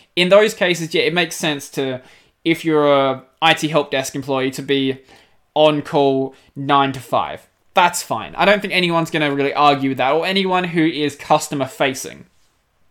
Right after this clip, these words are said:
If you're, or, yeah, yeah, actually customer facing work. So if you're a, a call center, then you need to be available during the business hours for the business. That's fine. Anything that's customer facing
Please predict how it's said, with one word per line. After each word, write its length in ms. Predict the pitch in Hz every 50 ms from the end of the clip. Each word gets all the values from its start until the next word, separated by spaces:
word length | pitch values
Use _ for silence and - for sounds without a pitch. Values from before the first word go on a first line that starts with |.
| _ _ _ - _ _ _ - - - - _ _ -
If 220 | 165 160 - 196
you're, 360 | 208 208 208 202 196 190 196 - - _ _ _ _ _ _ -
or, 280 | 185 185 - - - _ _ _ _ _ _ -
yeah, 360 | 185 175 151 131 143 - - -
yeah, 100 | 190 165 -
actually 240 | 190 - 233 - -
customer 300 | 240 240 240 220 214 175
facing 340 | 185 170 165 156 160 147
work. 200 | 143 131 117 -
So 120 | - - 180
if 220 | 180 214 - - 202
you're 200 | 214 208 196 -
a, 340 | 143 160 160 156 151 151 151
a 80 | -
call 380 | - - - - 196 190 180 165
center, 500 | - - 131 123 120 - 156 233 - - - _ _ _ _ _ _ _ _ _ _ _ _ _ _ _ -
then 260 | - 170 170 165 165
you 280 | 165 160 156 156 185 196
need 260 | 190 190 185 185 185
to 100 | - 175
be 260 | 160 170 165 165 156
available 560 | 135 143 135 151 151 151 147 143 139 147 151 139
during 340 | 127 147 139 135 131 131
the 100 | 123 123
business 480 | 123 - 165 165 165 160 165 156 147 -
hours 320 | 143 143 139 135 139 135
for 140 | - - 139
the 100 | 131 123
business. 500 | 123 - 139 127 120 120 98 71 - -
That's 340 | - 180 196 175 - - -
fine. 300 | - - 123 117 110 104
Anything 380 | - 202 220 240 240 - 233 214
that's 160 | 180 160 -
customer 420 | - - 190 190 180 - 180 170 156
facing 600 | - - 160 151 151 151 - 156 147 143 143